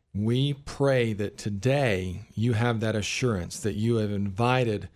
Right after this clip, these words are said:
Christ into your life to be the Lord of your sa-, the Lord of your life and forgive you of your sin and commit your life to living for him. There are churches throughout our region,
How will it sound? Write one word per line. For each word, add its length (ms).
Christ 600
into 220
your 220
life 380
to 100
be 120
the 100
Lord 260
of 140
your 100
sa-, 180
the 460
Lord 280
of 100
your 140
life 440
and 260
forgive 460
you 120
of 100
your 100
sin 460
and 160
commit 440
your 160
life 320
to 80
living 340
for 180
him. 360
There 480
are 60
churches 480
throughout 300
our 120
region, 640